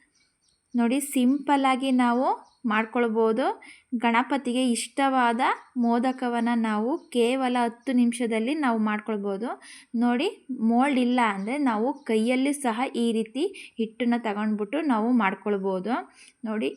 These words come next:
ಈ ರೀತಿ ಶೇಪಲ್ಲಿ ನಾವು ಮಾಡ್ಕೊಂಡು ಒಂದು ಸ್ಪೂನಿನ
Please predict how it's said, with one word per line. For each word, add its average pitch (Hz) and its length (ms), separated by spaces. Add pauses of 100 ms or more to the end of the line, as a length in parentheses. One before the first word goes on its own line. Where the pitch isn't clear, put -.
ಈ 240 160
ರೀತಿ 220 280
ಶೇಪಲ್ಲಿ 220 600
ನಾವು 214 300
ಮಾಡ್ಕೊಂಡು 214 600 (360)
ಒಂದು 226 260
ಸ್ಪೂನಿನ 247 600